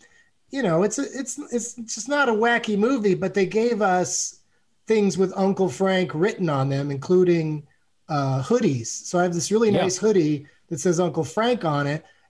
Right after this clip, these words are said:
Speaker 1: And, you know, hopefully the movie's a big enough hit that people will just see it and go, "Oh, it's that movie." Otherwise, it really does look like I'm just walking around with a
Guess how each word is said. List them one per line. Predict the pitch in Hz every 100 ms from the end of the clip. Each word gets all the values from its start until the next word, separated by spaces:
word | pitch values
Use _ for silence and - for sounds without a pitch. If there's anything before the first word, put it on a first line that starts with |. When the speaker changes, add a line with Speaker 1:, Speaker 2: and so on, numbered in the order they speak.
| _
Speaker 1:
And, | 170 165 180 -
you | 233
know, | 190 165 180
hopefully | 151 180 233 233
the | 180
movie's | 175 175 151
a |
big | 147 165
enough | 160 139
hit | 175 175
that | 135
people | 165 151
will |
just | 143 -
see | 165
it |
and | 156
go, | 147
"Oh, | 180 180
it's | 131
that | 151 135
movie." | 131 170 208 151 127
Otherwise, | 147 170 202 165 135 135 131
it | 151
really | 160 156
does | 156 151
look | 151
like | 143 143
I'm | 139
just | 139 135
walking | 139 135
around | 143 139 135 131
with | 127
a | 127